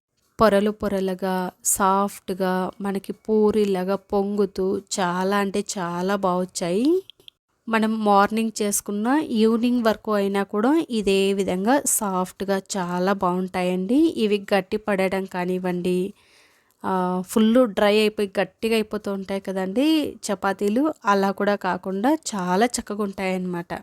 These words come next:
ఇక్కడ చూస్తుంటేనే మీకే అర్థమవుతుంది కదండి ఎంత సాఫ్ట్‌గా వచ్చాయి అనేదైతే. ఇప్పుడైతే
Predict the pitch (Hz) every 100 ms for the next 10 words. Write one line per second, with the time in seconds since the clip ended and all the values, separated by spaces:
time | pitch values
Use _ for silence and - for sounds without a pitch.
0 | - 233 226 208 - 220 208 - 226 208
1 | 220 262 330 277 220 202 - 202 185 -
2 | 190 190 185 190 190 185 185 180 190 302
3 | - 240 190 202 247 - 180 180 202 -
4 | 240 202 - 190 185 190 202 190 180 175
5 | 175 - 262 349 392 - _ _ _ _
6 | 233 226 - 190 190